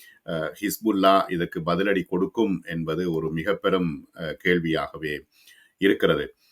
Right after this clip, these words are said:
ஏனெனில் இப்ப இஸ்ரேலோடு மோதுவதற்கு ஹிஸ்புல்லாவுக்கான முழுமையான, அ, பலம் இருக்கிறதா என்கின்ற ஒரு கேள்வியும் எழுகிறது.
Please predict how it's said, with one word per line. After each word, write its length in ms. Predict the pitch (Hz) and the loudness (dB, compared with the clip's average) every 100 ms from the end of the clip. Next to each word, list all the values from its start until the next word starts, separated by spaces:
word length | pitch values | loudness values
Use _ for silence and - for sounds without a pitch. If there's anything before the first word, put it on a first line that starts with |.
| - - | -8 0
ஏனெனில் 500 | 107 135 139 139 - | 6 6 6 4 0
இப்ப 600 | 98 95 90 90 - - | 0 2 4 2 0 -4
இஸ்ரேலோடு 840 | 110 98 - 131 123 113 107 110 - | -2 0 6 8 8 6 6 2 0
மோதுவதற்கு 960 | 90 90 92 98 98 90 87 87 - 101 104 101 - | -2 2 4 4 4 2 0 -2 -2 0 0 -2 -4
ஹிஸ்புல்லாவுக்கான 1000 | 82 - 98 92 87 85 - 82 82 78 | -6 -4 -4 -2 -2 -2 -4 -6 -4 -2
முழுமையான, 800 | 90 98 98 90 90 87 80 - _ - _ _ | 0 2 2 2 2 0 -2 -6 _ -20 _ _
அ, 120 | 82 | -14
பலம் 360 | - 95 104 107 | -2 2 4 4
இருக்கிறதா 580 | 87 90 90 92 85 - | 2 2 2 4 2 0
என்கின்ற 400 | 85 85 80 78 | -6 -6 -4 -6
ஒரு 180 | 78 80 | -8 -10
கேள்வியும் 500 | - 95 92 87 85 | -2 0 0 0 0
எழுகிறது. 480 | 80 82 76 - | 0 -2 -4 -6